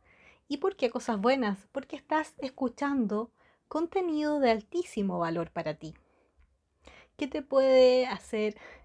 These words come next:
cambiar tu vida, literalmente, avanzar, mejorarla, sentirte realmente mejor y empezar a cambiar tus pensamientos y creencias. Cuando yo digo, "Escucha cosas buenas", <laughs> más allá del eslogan de la radio,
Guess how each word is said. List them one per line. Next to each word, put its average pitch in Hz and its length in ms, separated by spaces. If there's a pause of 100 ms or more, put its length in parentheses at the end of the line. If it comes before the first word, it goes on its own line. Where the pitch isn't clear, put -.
(120)
cambiar 160 400
tu 175 160
vida, 202 460
literalmente, 170 1000 (680)
avanzar, 214 600 (200)
mejorarla, 214 880
sentirte 269 500
realmente 226 420
mejor 190 460 (800)
y 403 60
empezar 302 400
a 254 80
cambiar 180 320
tus - 120
pensamientos 175 840
y 190 200
creencias. 196 760 (1600)
Cuando 285 220
yo 330 140
digo, 320 400
"Escucha 240 560
cosas 202 280
buenas", 202 400
<laughs> - 300
más - 280
allá 208 300
del 196 140
eslogan 202 460
de 175 100
la 180 100
radio, 185 400